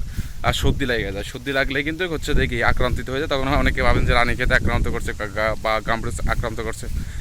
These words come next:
আসলে বিষয়টা ওইরকম না। বিষয়টা হলো একটা আবহাওয়া থেকে যখন আপনি লড়ে যাবেন, তখন আর একটা আবহাওয়াতে যাবেন, তখন আপনি যদি আবহাওয়ার পানি খান, আপনারা দেখবেন ঠান্ডা লাগবে।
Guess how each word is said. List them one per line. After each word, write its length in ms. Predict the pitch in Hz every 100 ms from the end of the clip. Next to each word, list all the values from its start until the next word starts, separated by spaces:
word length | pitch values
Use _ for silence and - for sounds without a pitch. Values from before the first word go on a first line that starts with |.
| - - -
আসলে 320 | 113 165 156
বিষয়টা 360 | 139 - 147
ওইরকম 340 | 147 143 135 120
না। 180 | 107 160 - - - - - -
বিষয়টা 300 | 143 160 170
হলো 120 | 180
একটা 260 | 156 165 151
আবহাওয়া 240 | 156 165 -
থেকে 200 | 156 156
যখন 240 | 143 151
আপনি 220 | 143 147
লড়ে 160 | 151 147
যাবেন, 260 | 135 143 190 - -
তখন 200 | 131 135
আর 80 | 135
একটা 220 | - 135
আবহাওয়াতে 340 | 131 135 135
যাবেন, 180 | 143 165
তখন 220 | 156 151
আপনি 260 | 151 - 151
যদি 200 | 151 151
আবহাওয়ার 320 | 143 147 151
পানি 220 | 135 135
খান, 260 | - 156 202 - - -
আপনারা 300 | 143 156 165
দেখবেন 200 | 151 147
ঠান্ডা 280 | - 120 113
লাগবে। 320 | 104 95